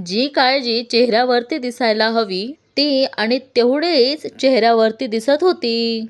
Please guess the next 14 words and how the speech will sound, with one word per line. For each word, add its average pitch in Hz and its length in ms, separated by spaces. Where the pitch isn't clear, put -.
प्रेक्षकांनो, 285 680
मामी 254 340
हे 302 160
काय 254 320
ऐकून 254 300
घेत 214 260
नाही 185 260
आणि 170 220
मामा 175 380
म्हणता, 240 360
"ह्या 254 200
अशा 247 280
तुझ्या 254 280
अचाट 226 540